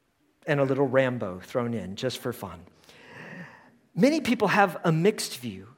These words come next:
of after death. What they do is they make their view of after death fit their own desires and wants. They'll believe that there is an afterlife,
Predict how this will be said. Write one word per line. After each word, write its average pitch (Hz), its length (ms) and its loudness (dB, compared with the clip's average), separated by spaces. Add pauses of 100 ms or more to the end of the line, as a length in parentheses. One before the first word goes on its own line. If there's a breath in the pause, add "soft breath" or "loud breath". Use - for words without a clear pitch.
(520)
of 143 140 -4
after 139 320 -4
death. - 440 -12 (1400 soft breath)
What 226 180 8
they 247 120 4
do 208 320 4
is 165 240 6
they 170 120 6
make 190 420 2
their 202 200 8
view 190 460 2
of 151 120 2
after 175 360 0
death 139 480 2 (180)
fit - 760 0 (600)
their 165 160 8
own 180 140 6
desires 156 580 0
and 135 240 -8
wants. - 540 -8 (640 soft breath)
They'll 180 140 10
believe 214 840 6
that 165 180 4
there 170 400 4 (300 loud breath)
is 165 180 6
an 175 100 8
afterlife, 160 800 2